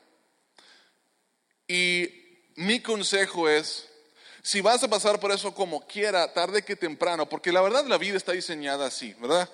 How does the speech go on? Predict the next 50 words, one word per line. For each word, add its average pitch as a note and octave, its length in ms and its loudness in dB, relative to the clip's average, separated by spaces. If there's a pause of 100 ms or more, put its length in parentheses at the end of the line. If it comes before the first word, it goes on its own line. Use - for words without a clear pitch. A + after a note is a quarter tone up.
(160)
O E3 100 -4
sea, F3+ 120 0 (100)
todos, A#3 440 2 (340)
si G#3+ 180 -2
eres A#3+ 160 0
un G#3 80 0
seguidor E3+ 400 0
de C#3+ 120 -2
Dios B2+ 240 -4
o A2+ 80 -8
no, C#3 260 -4 (560)
la E3+ 160 2
vida B3+ 140 -2
está F3 160 -6
diseñada, C#3 600 -4 (520)
o C#3+ 120 -4
sea, D#3 220 2
o, D3 240 0
o C#3 500 -2 (240)
así C#3+ 300 -4
es G3 100 -6
el E3+ 100 -6
proceso D#3 360 -4
natural D3 280 -2
de C#3 60 -2
la C3 60 -2
vida, F3 160 -4
pasamos F#3+ 420 -2
por B2+ 120 -8
el A#2+ 80 -8
quebrantamiento, A#2+ 640 -6
va C#3+ 100 2
a E3+ 40 2
llegar E3+ 240 6
el D#3 120 4
momento E3 380 -4
en C#3 80 -6
nuestras B2 300 -8
vidas, C#3 360 -4 (480)
tarde C4 320 2
que G3 120 -8
temprano, A#2 440 -8
en C3+ 60 -6
la C3+ 100 -4
que C#3 140 -6
todos A#3+ 640 4 (180)
vamos E3+ 400 4 (100)
a E3 60 0
estar E3 280 0
completamente F3 1000 0